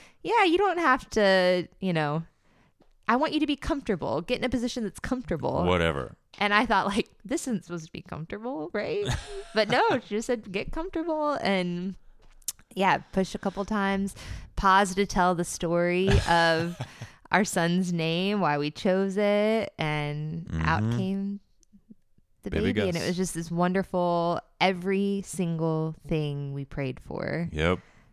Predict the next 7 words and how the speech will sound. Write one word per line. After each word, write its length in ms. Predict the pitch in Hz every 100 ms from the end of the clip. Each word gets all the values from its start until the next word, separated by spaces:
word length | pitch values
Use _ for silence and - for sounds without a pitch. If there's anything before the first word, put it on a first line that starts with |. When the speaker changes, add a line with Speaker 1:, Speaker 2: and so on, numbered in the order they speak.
| _ -
Speaker 2:
Redemptive. 600 | 80 82 78 65 - -
Speaker 1:
it 120 | 160
was 360 | 151 151 - - _
this 160 | - -
redemptive 400 | 156 147 147 160
experience. 840 | - - 196 190 160 160 _ - - -
Speaker 2:
Yep. 240 | 73 80